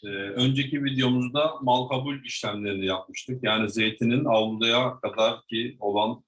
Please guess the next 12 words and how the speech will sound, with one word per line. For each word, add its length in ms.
kabul 260
sürecinde 840
plaka 680
numaralarıyla 960
kasalar 440
içerisinde, 760
e, 200
avlumuzda 840
bekleyen, 500
e, 240
zeytinlerin, 840
e, 80